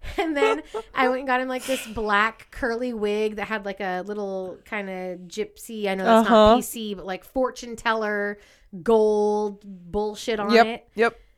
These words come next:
Speaker 1: It was great. He
Speaker 2: It
Speaker 1: was the bearded lady.
Speaker 2: <laughs> Yeah.
Speaker 1: He was beautiful.
Speaker 2: It was so good.
Speaker 1: I feel like we might have even put makeup on him. I might have put, like, blush and lipstick on him.
Speaker 2: Probably. Yeah.
Speaker 1: What a great time.
Speaker 2: Yeah.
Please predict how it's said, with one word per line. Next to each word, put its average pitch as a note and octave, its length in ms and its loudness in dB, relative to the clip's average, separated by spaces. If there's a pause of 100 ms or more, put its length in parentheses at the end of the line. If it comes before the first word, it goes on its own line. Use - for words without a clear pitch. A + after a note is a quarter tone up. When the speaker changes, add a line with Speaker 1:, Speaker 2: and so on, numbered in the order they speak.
(140)
Speaker 1:
It C#4+ 120 0
was D4+ 140 -2
great. D#4 320 -2
He - 60 10
Speaker 2:
It C4+ 40 12
Speaker 1:
was C#4 140 2
the C#4 100 4
bearded C#4+ 280 0
lady. C#4+ 340 -4
Speaker 2:
<laughs> D#4 40 -8
Yeah. D#4+ 200 2
Speaker 1:
He C#4+ 60 -2
was C4 120 -2
beautiful. C4 540 -4
Speaker 2:
It E4+ 160 0
was F4+ 100 -2
so D#4 320 -6
good. F4 300 -4
Speaker 1:
I C4+ 60 0
feel F4+ 160 -6
like G4+ 100 -2
we F#4 80 0
might D4 180 2
have D4 80 -4
even C4+ 140 -6
put A3+ 140 -4
makeup G3+ 260 -4
on F3+ 120 -4
him. F#3 60 -10
I F#3+ 60 -10
might G#3+ 140 -6
have A3 60 -8
put, G#3 140 -6
like, G3+ 160 -4
blush F#3 300 -8
and F3 80 -10
lipstick E3+ 300 -16
on E3 40 -8
him. - 40 -2
Speaker 2:
Probably. F3 640 2 (300)
Yeah. G#3+ 200 -6 (560)
Speaker 1:
What D#4 120 2
a - 40 0
great B3 220 -2
time. F3 380 -4
Speaker 2:
Yeah. F#3 200 -4